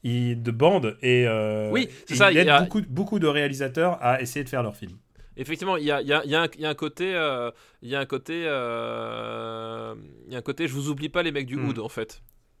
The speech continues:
Speaker 1: Qui
Speaker 2: Vraiment,
Speaker 1: est,
Speaker 2: ce,
Speaker 1: qui le rend, qui le rend assez sympathique. Je tiens à dire un truc, c'est que, euh, le personnage principal de, de l'orphelinat, lien qui me vient complètement au hasard, puisque j'avais pas, j'avais pas,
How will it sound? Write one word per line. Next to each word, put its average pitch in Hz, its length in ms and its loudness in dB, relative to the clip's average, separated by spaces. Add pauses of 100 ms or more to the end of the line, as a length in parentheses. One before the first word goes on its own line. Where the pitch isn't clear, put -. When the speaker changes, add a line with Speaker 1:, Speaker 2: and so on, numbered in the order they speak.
(220)
Speaker 1:
Qui - 60 -6
Speaker 2:
Vraiment, 135 160 2
Speaker 1:
est, 139 280 2
Speaker 2:
ce, 139 120 -10 (280)
Speaker 1:
qui - 120 -10
le 139 120 -2
rend, 160 440 0
qui 135 100 -10
le 135 80 -2
rend 143 300 -2
assez 147 240 -10
sympathique. 175 380 -6 (220)
Je - 100 -8
tiens 208 160 4
à 190 60 2
dire 202 220 2
un 185 80 2
truc, 240 280 -6
c'est - 220 -6
que, 180 420 -2
euh, 135 120 -4
le 139 160 -4
personnage 202 380 -6
principal 147 680 -4 (120)
de, 120 560 -6
de 117 80 -6
l'orphelinat, 131 520 -4 (600)
lien 170 340 4
qui - 140 -4
me 131 100 2
vient 135 240 0
complètement 175 560 0 (100)
au 131 100 4
hasard, 180 260 2
puisque 123 320 -6
j'avais 113 180 -2
pas, 117 440 0
j'avais 110 160 -6
pas, 139 220 -8